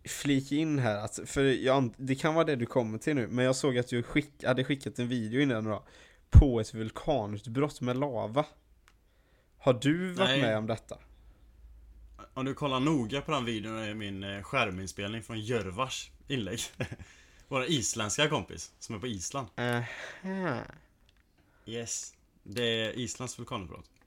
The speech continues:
Speaker 1: Fan.
Speaker 2: Så det var när han var och kollade på den. Och det är sjukt coolt vulkanutbrott.
Speaker 1: Det är ju
Speaker 2: Det är
Speaker 1: exakt
Speaker 2: riktigt häftigt.
Speaker 1: sånt som du hade velat vara med om, fast på Hawaii då. Sett.
Speaker 2: Just det. Precis. Men, eh,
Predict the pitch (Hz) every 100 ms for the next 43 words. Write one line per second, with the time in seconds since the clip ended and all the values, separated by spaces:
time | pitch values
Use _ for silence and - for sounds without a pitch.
0 | _ _ _ _ _ _ - _ _ _
1 | _ _ _ - - 156 107 78 104 107
2 | 104 101 104 98 101 101 98 120 98 117
3 | 135 117 - 107 120 101 - 143 165 -
4 | - - 101 - - - 101 95 90 92
5 | 90 - _ - 127 139 147 135 127 143
6 | 165 147 147 - 165 123 - 117 107 131
7 | 131 135 131 135 135 135 127 127 123 104
8 | 101 101 98 98 - - 113 - 110 104
9 | 104 101 117 113 - 131 _ _ - -
10 | - _ - - 147 147 - - _ _
11 | _ _ _ - 117 117 - - 117 127
12 | 120 117 117 117